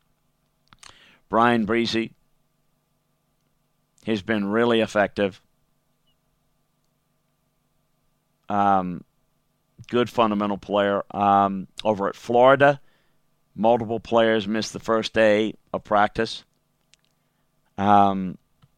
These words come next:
you know, Kadarius Toney, Trevon Grimes, Jacob Copeland. On the defensive side, defensive end Zachary Carter. Um, you know, there's probably a couple of guys that are still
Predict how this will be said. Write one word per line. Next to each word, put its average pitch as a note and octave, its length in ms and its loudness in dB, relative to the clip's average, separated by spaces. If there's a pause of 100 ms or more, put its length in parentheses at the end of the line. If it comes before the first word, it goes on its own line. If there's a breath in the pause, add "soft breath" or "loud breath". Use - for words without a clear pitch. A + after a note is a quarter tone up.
(2000)
you A2 80 -2
know, G2+ 520 -2
Kadarius A2+ 460 2
Toney, B2 380 -2 (220)
Trevon G#2 360 -2
Grimes, A#2 640 0 (100)
Jacob G2 360 -8
Copeland. A#2+ 540 -4 (380)
On F2+ 100 -10
the F#2+ 80 -6
defensive A2+ 500 -4
side, A2+ 240 4
defensive G2+ 480 -6
end G#2 180 -4
Zachary G2 380 -2
Carter. B2+ 500 0 (800)
Um, F#2 540 -2 (2000)
you G#2+ 80 -8
know, G#2+ 180 -2
there's G#2+ 240 -2
probably B2+ 400 2
a A#2+ 40 2
couple A2+ 280 0
of G#2+ 60 -4
guys A2+ 360 6
that G2+ 160 -4
are F#2+ 100 -4
still G#2 600 -2